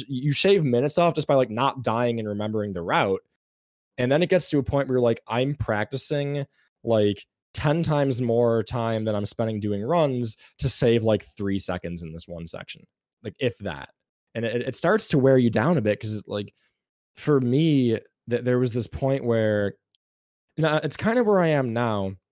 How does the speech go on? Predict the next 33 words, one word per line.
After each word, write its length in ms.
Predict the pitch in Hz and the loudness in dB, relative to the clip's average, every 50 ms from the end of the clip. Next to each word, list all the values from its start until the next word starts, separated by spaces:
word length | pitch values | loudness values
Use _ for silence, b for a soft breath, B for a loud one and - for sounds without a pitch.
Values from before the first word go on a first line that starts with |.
| _ _ _ _ _ _ _ _ _ _ _ _ | _ _ _ _ _ _ _ _ _ _ _ _
where 240 | 113 120 120 123 117 | -2 0 2 2 2
I, 60 | 135 131 - | 0 0 0
I 60 | 135 135 | 0 0
just, 220 | 156 170 - - - | 0 0 0 -2 -2
I, 80 | 139 117 - 120 113 - | -4 -4 -4 -6 -4 -4
I 60 | 131 | -4
kinda 240 | 127 170 185 185 175 | -2 0 0 2 2
made 220 | 147 139 139 139 | 4 4 4 4
a 60 | 135 120 | 4 2
decision 460 | 113 113 - - 113 127 147 156 139 | 0 -2 -2 0 0 0 0 0 -2
to 40 | 120 | -2
myself, 480 | 110 107 107 104 - 113 104 104 101 - | -2 -2 -2 -2 0 0 0 0 0 0
like, 320 | 104 101 101 101 98 - _ _ _ _ _ _ _ _ _ _ _ _ _ _ _ _ _ _ | 0 2 2 0 0 -4 _ _ _ _ _ _ _ _ _ _ _ _ _ _ _ _ _ _
it's 180 | - 143 - - - | -2 -2 -2 -2 0
okay 540 | 131 135 143 160 - - 127 110 113 127 135 | 2 2 2 2 0 0 0 2 2 2 0
to, 500 | 135 - 127 113 110 107 107 104 107 110 - _ _ | 0 -2 -2 0 0 0 0 -2 -4 -6 -10 _ _
like, 160 | 104 104 101 | -6 -6 -4
not 420 | 107 104 101 101 110 110 - 120 104 | -6 -6 -6 -4 -4 -6 -6 -8 -6
be 500 | 107 104 104 104 101 101 98 101 101 101 - _ - | -6 -4 -4 -4 -4 -2 -2 -4 -4 -4 -8 _ -8
top 260 | - 120 113 - - | -6 -4 -4 -4 -4
three 280 | - 123 104 98 101 95 | -4 -2 -2 0 0 -2
anymore. 400 | 87 87 87 82 78 76 78 82 | -2 -4 -8 -8 -8 -8 -10 -6
It's 100 | 90 - | -2 -2
okay 220 | 120 113 - 131 120 | -2 0 0 0 0
to 60 | 113 | 0
not 200 | 113 110 110 - | -2 -4 -4 -4
be 80 | 113 107 | -4 -4
top 260 | - 113 101 - - | -4 -4 -6 -6 -6
five. 240 | 107 95 95 104 101 | -6 -4 -4 -2 -4
Like, 120 | 101 - | -4 -4
I 60 | 107 104 | -6 -6
can 140 | - 131 135 | -4 -4 -2
just 280 | 139 131 - - - | -2 -2 -4 -6 -10